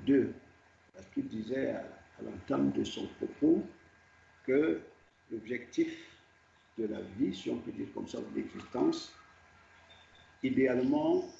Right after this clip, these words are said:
devrait consister pour chacun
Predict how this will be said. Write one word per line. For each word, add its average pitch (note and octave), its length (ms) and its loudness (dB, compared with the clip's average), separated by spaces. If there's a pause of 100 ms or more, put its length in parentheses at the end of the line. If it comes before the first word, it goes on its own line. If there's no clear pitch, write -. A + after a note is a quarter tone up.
(100)
devrait B2 320 -4
consister - 840 -4 (1200)
pour - 160 -10
chacun - 460 -2